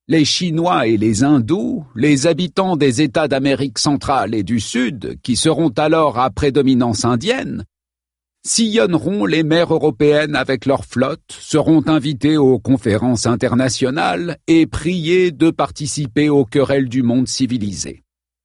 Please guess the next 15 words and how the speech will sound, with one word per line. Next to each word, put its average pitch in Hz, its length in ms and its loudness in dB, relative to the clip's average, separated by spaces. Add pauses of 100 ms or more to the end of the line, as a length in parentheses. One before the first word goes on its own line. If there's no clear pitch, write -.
(1000)
Les 185 220 4
citoyens 202 680 -2
de 151 180 0
ces 147 220 2
pays 180 480 0
seront 151 380 0
alors 165 320 2
inclus 180 360 -2
dans 175 140 2
les 175 140 2
relations 190 460 0
sociales 202 440 -2
des 196 120 -2
races 165 260 -2
blanches. - 720 -4